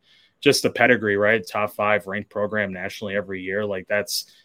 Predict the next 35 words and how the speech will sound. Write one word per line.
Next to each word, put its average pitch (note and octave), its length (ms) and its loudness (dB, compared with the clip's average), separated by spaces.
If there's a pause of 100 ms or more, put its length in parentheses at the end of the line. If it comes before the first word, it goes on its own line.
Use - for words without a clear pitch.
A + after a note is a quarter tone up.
(120)
and D3+ 200 4
of C3 120 0
course, B2+ 480 4
Michigan A#2+ 360 -2
was A2+ 180 0
his G#2+ 100 -10
first A2 360 -4
offer G#2 340 -2
s-, - 340 -10 (220)
right A2 180 4
after G#2+ 300 2
he G2+ 80 -6
committed G#2 400 -6
to G#2 80 -16
Kansas G2+ 800 -8 (320)
in G#2+ 220 -2
J-, G#2 300 -12
July. F#2+ 720 -6 (460)
And F#2 300 -6
now F#2+ 260 -2
Ohio F#2 420 -6
State F#2+ 300 -8
and F2+ 80 -12
Maryland F#2 320 -12
have F2 120 -16
done F2 180 -12
as - 120 -10
well. E3+ 400 -12
But, F3 240 -10 (640)
I C#3+ 100 2
mean, C#3 200 4
look, C3+ 240 4
I, B2+ 120 4
I B2 240 -4
don't, B2 280 -2